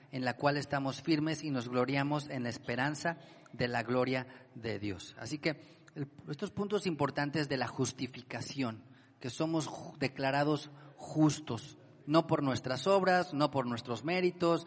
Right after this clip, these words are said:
no porque guardemos mandamientos somos más justos, simplemente es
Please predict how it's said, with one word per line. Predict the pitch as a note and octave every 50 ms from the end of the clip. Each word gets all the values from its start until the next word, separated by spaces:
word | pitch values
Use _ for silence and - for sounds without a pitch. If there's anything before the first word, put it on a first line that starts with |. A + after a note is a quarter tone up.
| - - - - - - -
no | - D3 E3 D#3
porque | D#3 C#3 - - C3
guardemos | A#2+ A#2+ C3 B2+ B2+ C3+ D3+ D3+ D3+ C#3+ B2+
mandamientos | C3 B2 A#2+ A#2+ A#2+ C3 D3 D3 D3 C#3+ - C3+ A#2+ -
somos | - - C3+ C3 C3 A2+ A#2+
más | B2+ B2 A#2 -
justos, | - F3 F#3+ F#3 - - E3+ E3 D3+ - - - - - -
simplemente | - - F3 F3+ F3 F3 E3 E3 E3 D#3+ - E3+ E3+ - D#3 D3+
es | D#3 D3+ - -